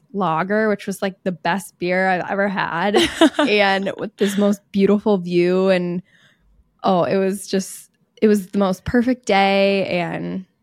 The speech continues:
Speaker 1: yeah, ugh, I wish
Speaker 2: One of
Speaker 1: I,
Speaker 2: those, like,
Speaker 1: that's my happy
Speaker 2: moments
Speaker 1: place.
Speaker 2: where you just, like, are taking in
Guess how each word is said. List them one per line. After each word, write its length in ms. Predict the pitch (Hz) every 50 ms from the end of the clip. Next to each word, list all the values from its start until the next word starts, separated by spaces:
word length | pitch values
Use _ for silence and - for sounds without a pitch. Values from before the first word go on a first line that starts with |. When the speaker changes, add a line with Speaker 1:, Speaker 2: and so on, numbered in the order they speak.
| _ _ _ _ _ _ _ _
Speaker 1:
yeah, 400 | - - - 147 147 - 190 202 -
ugh, 140 | - 208 185 - - -
I 120 | 202 202
wish 240 | 190 196 208 - - -
Speaker 2:
One 180 | 220 233 226 226
of 80 | 190
Speaker 1:
I, 80 | 269 285
Speaker 2:
those, 180 | 294 285 269
like, 220 | - 294 285 - - - _
Speaker 1:
that's 200 | - 190 202 208
my 160 | 214 220 214
happy 60 | 220 -
Speaker 2:
moments 300 | 220 220 220 233 240 214
Speaker 1:
place. 460 | - - - - 240 - - - - _ _ _ - 880 880 _ _ -
Speaker 2:
where 420 | 220 214 233 226 220 220 214 214
you 240 | - - 220 233 226
just, 220 | 202 214 220 - -
like, 260 | 220 208 208 - - _ _ _ _ - -
are 100 | 226 220
taking 440 | 202 - 233 - 214 - 208 202 190
in 420 | 175 180 180 175 175 175 185 -